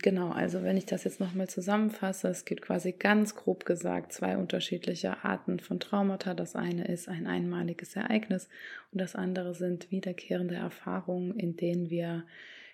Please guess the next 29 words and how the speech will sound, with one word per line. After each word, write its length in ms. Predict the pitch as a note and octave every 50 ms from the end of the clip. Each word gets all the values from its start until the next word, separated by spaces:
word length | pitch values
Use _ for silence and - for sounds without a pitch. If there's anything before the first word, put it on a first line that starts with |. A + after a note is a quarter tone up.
| - _
in 140 | - F3+ E3+
denen 240 | - F3+ F#3 F#3 -
unsere 320 | F3+ F#3 E3+ F3+ E3+ E3+
Bedürfnisse 960 | E3 F3 E3+ E3+ F3 F3+ F#3+ F#3 - - F3+ E3+ - - F3+ F3 F3 F3+ - -
nicht 320 | G3 F3 F#3 F#3 - -
gestillt 540 | - F3 - - - - F3+ F#3 F3+ F3+ F3
werden, 580 | E3+ F3 F3 F3 F3 F3 - F3+ E3+ E3+ E3+
wie 160 | E3 F3 E3+ F3
es 140 | E3+ E3+
vielleicht 380 | - - E3+ F3 E3+ D#3+ - -
wichtig 420 | E3+ F3 E3+ - - E3 - -
wäre, 360 | D#3+ D#3+ D#3+ D#3 D#3 D#3+ - -
aber 260 | D#3+ D#3 D#3+ - -
eigentlich, 680 | E3+ E3+ F3 E3+ F3 - - F3+ F3 E3+ - - -
ja, 260 | - F#3 F#3 G3 G3+ G3
und 80 | F3+
in 100 | F3 F3
denen 240 | - F3 F3 F3 F3
wir 100 | E3+ -
immer 260 | - F#3 G3 F#3+ F3+
wieder 160 | F3 F3+ F3+
die 140 | F3 F3 F3+
Erfahrung 560 | - - - - - F3+ F3+ F#3 F3+ F3 F3
machen, 340 | F3 F3 F3+ F3 - F3+ F3
wir 140 | E3+ F3 E3+
sind 280 | D#3+ E3+ F3 F3 E3+ -
mit 140 | F3+ F3+
unseren 380 | - F3 F3 E3 F3 E3+ E3+ F3
Emotionen 720 | - F3 E3+ E3+ E3 E3+ - - F3+ F3+ F3+ F3+ F3 E3+